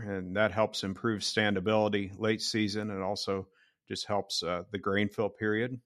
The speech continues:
But, uh, with the drought this year, we're kind of in a little bit of a different scenario. So when I think about a fungicide application, uh, this year, I, I'm looking at it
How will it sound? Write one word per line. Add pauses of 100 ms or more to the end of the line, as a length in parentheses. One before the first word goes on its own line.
(360)
But,
uh,
with
the
drought
this
year, (160)
we're
kind
of
in
a
little
bit
of
a
different
scenario. (220)
So (640)
when
I
think
about
a
fungicide
application, (720)
uh,
this
year,
I,
I'm
looking
at
it